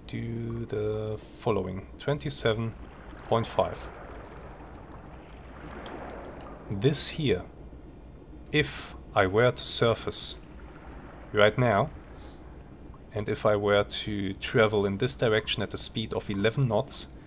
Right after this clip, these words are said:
then this is where I would intercept the target. But you have to keep one thing in mind. You don't want to be on a direct collision course with the target, so to say. You always want to lead the target a little bit.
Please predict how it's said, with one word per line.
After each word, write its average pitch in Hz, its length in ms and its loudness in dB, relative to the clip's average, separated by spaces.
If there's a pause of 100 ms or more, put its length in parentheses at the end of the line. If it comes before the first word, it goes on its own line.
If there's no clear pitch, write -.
(300)
then 92 260 0
this 127 300 6
is 120 440 4
where 101 300 0
I 101 120 6
would 104 200 0
intercept - 460 -2
the - 60 -14
target. - 460 -4 (1500)
But 101 600 2 (840)
you 101 60 0
have 95 120 0
to 117 80 -2
keep - 220 -6
one 110 160 2
thing 110 200 -4
in 107 100 -2
mind. 95 340 -2 (480)
You 101 120 0
don't 117 480 4
want 98 320 2
to - 120 -2
be 98 540 0 (260)
on 95 340 0
a 90 120 -2
direct 95 340 2
collision 110 380 2
course - 280 0
with - 120 -6
the - 80 -2
target, 90 320 -4
so - 120 -2
to - 100 -12
say. - 280 0 (540)
You 104 140 -2
always 156 580 2
want 120 160 -2
to - 80 -2
lead 117 420 -2
the - 220 -4
target 92 440 -2
a 90 40 -2
little 90 280 -8
bit. - 300 -10